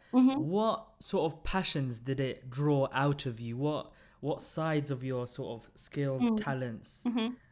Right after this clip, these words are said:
Speaker 2: uh, the things you love, what things did it sort of exercise and bring out?
Speaker 1: Oh, yeah, true. I didn't <laughs> really talk much about the degree itself. So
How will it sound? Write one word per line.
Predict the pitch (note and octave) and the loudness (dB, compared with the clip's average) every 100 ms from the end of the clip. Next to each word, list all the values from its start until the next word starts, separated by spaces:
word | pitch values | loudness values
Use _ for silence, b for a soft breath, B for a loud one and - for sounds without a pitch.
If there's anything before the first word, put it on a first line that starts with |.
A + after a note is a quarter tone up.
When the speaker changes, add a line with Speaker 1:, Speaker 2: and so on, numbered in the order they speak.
| - | -12
Speaker 2:
uh, | A#2+ A2 - | -8 -8 -10
the | C3 | -8
things | - D3+ C#3+ | -2 0 0
you | C#3+ | -2
love, | C3+ C#3 A#2+ | 0 0 -2
what | C3 - | -4 -6
things | - D#3 | -4 -2
did | C#3+ | -2
it | C3 - | -4 -6
sort | A2 A2+ | -8 -8
of | |
exercise | C3 C3+ - B2+ C3+ B2 B2 | -8 -8 -8 -8 -6 -4 -4
and | A#2 A2+ | -6 -6
bring | A#2+ B2+ | -6 -4
out? | A#2+ A2+ G#2+ - _ _ B B B - | -4 -4 -6 -12 _ _ B B B 4
Speaker 1:
Oh, | |
yeah, | B3 A#3 A3 | 6 6 2
true. | - B3+ | 4 6
I | G#3 | 8
didn't | A3 C4+ A#3+ | 8 8 10
<laughs> | |
really | C4+ A#3 | 10 8
talk | B3+ B3 | 8 6
much | A#3 G#3 - | 8 4 6
about | A3 G#3 | 4 6
the | G#3 | 2
degree | G#3 A3 A3+ | 2 4 6
itself. | G3+ - A#3 G#3 G3+ | 6 6 8 8 6
So | C4 B3 | 8 8